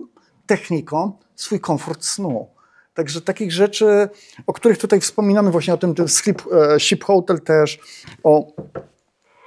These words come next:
o muzyce, nawet nie o samym beczeniu, tylko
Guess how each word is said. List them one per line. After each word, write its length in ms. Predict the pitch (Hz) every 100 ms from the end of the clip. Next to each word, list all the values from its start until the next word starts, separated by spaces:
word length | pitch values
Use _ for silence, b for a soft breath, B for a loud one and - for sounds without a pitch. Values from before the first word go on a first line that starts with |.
| B B B B B B B _ _ _ _ _
o 60 | -
muzyce, 760 | 190 185 185 220 - 165 156 143 -
nawet 160 | 151 147
nie 120 | 185
o 40 |
samym 340 | 180 165 156 135
beczeniu, 420 | 143 - 143 135
tylko 600 | 135 139 135 135 131